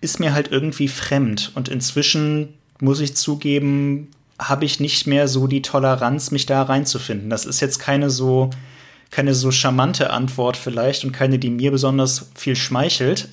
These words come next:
Aber es gibt halt so viel Kram, den ich irgendwie als Konsument, sag ich mal, in mich aufnehmen will, sei es jetzt Comics oder Videospiele oder Serien und so, dass ich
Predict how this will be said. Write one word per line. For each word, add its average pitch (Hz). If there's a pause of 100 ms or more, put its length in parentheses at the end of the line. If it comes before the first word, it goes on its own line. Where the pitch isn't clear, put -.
Aber 143
es -
gibt 131
halt 117
so 127
viel 160
Kram, 147 (720)
den 135
ich 135
irgendwie 131
als -
Konsument, 131
sag 123
ich -
mal, 123 (160)
in 143
mich 131
aufnehmen 120
will, 131
sei 131
es 131
jetzt -
Comics 139
oder 127
Videospiele 135
oder 123
Serien 139
und 143
so, 143
dass 127
ich 131